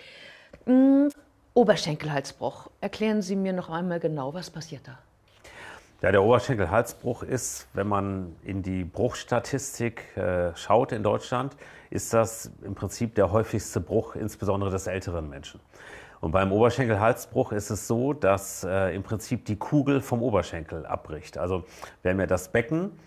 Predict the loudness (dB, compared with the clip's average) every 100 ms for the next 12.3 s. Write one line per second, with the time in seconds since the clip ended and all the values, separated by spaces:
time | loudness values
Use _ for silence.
0 | _ -10 -6 0 0 0 -6 -2 -4 2
1 | 0 0 4 4 4 -8 -18 -20 -20 -20
2 | -2 0 0 0 2 2 2 -6 -6 -4
3 | -2 -4 -4 2 4 4 0 -4 -2 -2
4 | 0 -2 -4 -4 -2 -2 0 -2 -2 -6
5 | -2 -2 -2 -6 -4 -4 -2 -2 -4 -6
6 | -4 -6 -6 -12 -12 -12 -14 -14 _ -18
7 | -16 -16 -20 -12 0 0 4 2 4 -2
8 | 2 4 4 2 -2 -2 -2 -4 0 0
9 | -2 -4 -4 -2 -2 -2 -4 -6 -4 -2
10 | -4 -4 -10 -8 -10 -8 -8 -6 -8 -2
11 | -2 -2 -4 0 0 -4 -2 -4 -2 -2
12 | -2 -4